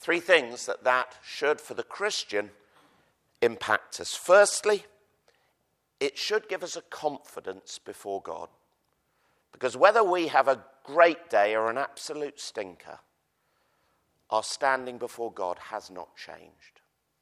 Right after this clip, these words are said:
The enemy will convince us that it has and we're not worthy to be called Christians, et cetera. But no, it, it gives us a confidence before God. Secondly, it should in us make us very thankful to God,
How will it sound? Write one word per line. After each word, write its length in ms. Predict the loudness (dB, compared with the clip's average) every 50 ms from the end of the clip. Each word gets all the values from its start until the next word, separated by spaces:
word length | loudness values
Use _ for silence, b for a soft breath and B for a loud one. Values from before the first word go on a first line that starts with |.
| _ _ _ _ _ _ _ _ _ _ _ _ _ _ -6
The 140 | -2 0
enemy 300 | 0 0 0 -2 -4 -4
will 160 | -4 -4 -6 -6
convince 480 | -8 -10 -6 -6 -6 -6 -6 -10 -14
us 160 | -12 -12 -14
that 120 | -14 -14 -12
it 120 | -14 -14 -8
has 400 | -4 0 2 2 2 0 -2 -6
and 100 | -8 -8
we're 60 | -8
not 200 | -10 -10 -10 -4
worthy 440 | 0 2 4 4 4 2 -2 -6 -6 B B B B B B B B
to 120 | -18 -12
be 200 | -10 -10 -10 -12 -14 b b b b
called 280 | -10 -8 -8 -8 -8 -8
Christians, 480 | -6 -4 -4 -4 -4 -8 -12 -12 -12
et 100 | -12 -10
cetera. 320 | -6 -6 -6 -6 -6 -6 -6
But 160 | -6 -4 0
no, 200 | 2 2 4 4
it, 100 | 2 0 -4 -16 _ _ _ _ _ -6
it 160 | -6 -4 -2
gives 200 | 0 0 0 0
us 140 | -2 -4 -4
a 60 | -6
confidence 800 | -6 -6 -6 -6 -6 -8 -16 -14 -12 -12 -12 -12 -14 -16 -16 -18 _ _ _ _ _ _ _ _ _ _ _ -18
before 380 | -18 -14 -8 -6 -6 -6 -4
God. 320 | -2 0 0 2 0 -2 -4 -8 -20 _ _ _ _ _ _ _ _ _ _ _ _ _ _ _ -20 B B B B B B
Secondly, 760 | B 4 10 10 10 10 10 4 -2 0 0 0 0 -2 -4 -8 _ -8
it 160 | -6 -6 -4
should 460 | -4 -4 -2 0 2 2 2 0 -2 -2
in 200 | -2 0 2 2
us 440 | 2 0 0 -2 -8 -12 -12 -12 -14 _
make 240 | -2 -2 -2 -2 -2
us 120 | -8 -8 -4
very 200 | -4 -4 -4 -6
thankful 640 | -10 -12 -8 -6 -4 -4 -4 -6 -12 -16 -18 -18 -18
to 120 | -18 -18
God, 240 | -14 -14 -14 -14